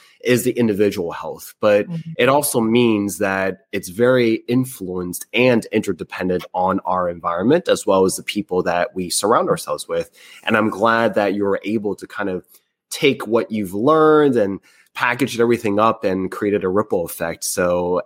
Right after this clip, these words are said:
Speaker 1: and started off with your own, you know, parents. So that's awesome. You know, here in America, we have something called the standard American diet.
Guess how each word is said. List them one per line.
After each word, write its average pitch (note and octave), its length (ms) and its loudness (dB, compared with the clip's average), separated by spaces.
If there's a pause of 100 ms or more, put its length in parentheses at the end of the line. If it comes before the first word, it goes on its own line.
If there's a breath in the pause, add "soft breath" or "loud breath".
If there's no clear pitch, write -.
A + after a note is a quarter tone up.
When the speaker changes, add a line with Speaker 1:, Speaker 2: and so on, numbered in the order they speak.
Speaker 1:
and F2 340 -4
started F#2 340 2
off F#2 300 2
with F2 180 -4
your F2 240 -2
own, F2+ 400 -2
you F2+ 80 -8
know, E2 140 -8
parents. E2+ 460 0
So F2 100 -4
that's F#2+ 300 0
awesome. F2 560 0 (120)
You D#3+ 120 4
know, C3+ 80 2
here E3+ 420 4 (100)
in C3 460 4
America, A2+ 720 2
we G2+ 120 -4
have A#2 140 -2
something A2+ 300 -4
called F#2+ 240 -6
the F2+ 60 -10
standard F#2+ 480 -6
American F2+ 440 -10
diet. E2 420 -10